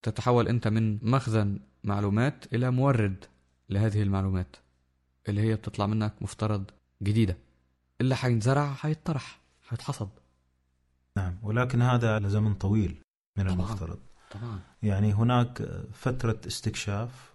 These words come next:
Speaker 2: محاولة تلمس ومعرفة ما هذا وما هذا. بعد ذلك تتكون ثقة وتتزعزع، ثم تتكون ثقة أخرى وتتزعزع مع كل العوامل.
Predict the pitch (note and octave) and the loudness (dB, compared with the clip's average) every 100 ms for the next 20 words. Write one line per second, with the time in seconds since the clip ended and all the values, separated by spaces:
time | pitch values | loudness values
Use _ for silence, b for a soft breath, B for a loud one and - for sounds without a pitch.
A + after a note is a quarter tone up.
0 | _ G2+ - A2 G#2 G2 G2 - F#2+ F2+ | _ -8 -2 0 2 0 -4 -10 -8 -8
1 | - G2+ G#2 G2+ G2+ - - F#2+ G2 F#2 | -6 -2 0 0 -4 -6 -6 -2 -2 -2
2 | F#2+ F#2+ F#2+ G2 G2 G2 F#2 F2+ F2 F2 | -4 -6 -4 -2 0 0 -2 -4 -6 -6
3 | F2+ F#2+ F2+ - _ G2 G#2 A2 G#2 A2 | -6 -6 -8 -14 _ -2 2 2 2 2
4 | A2 A2 - G2 G#2+ - A#2+ A2 G#2 G2 | 0 -4 -10 -6 -4 2 4 4 2 2
5 | A#2 - A2 A2 F2 - - G2 G#2 F#2+ | -2 -2 -4 -2 -4 -4 -2 0 0 0
6 | F#2+ F#2+ - G2+ G2 G2 G#2 G#2 G#2+ G2 | -4 -6 -6 -2 0 0 -2 0 2 2
7 | F#2+ G2+ - F#2 F#2+ - F#2+ F#2+ F#2+ F#2+ | 0 -2 -2 -4 -2 -2 -2 -2 -4 -4
8 | F#2 F#2 F#2+ F#2+ A2+ G#2+ A2+ C#3 A#2 G2 | -4 -4 -6 -4 -2 -2 -2 2 2 4
9 | G#2+ E2+ E2+ | 2 2 -4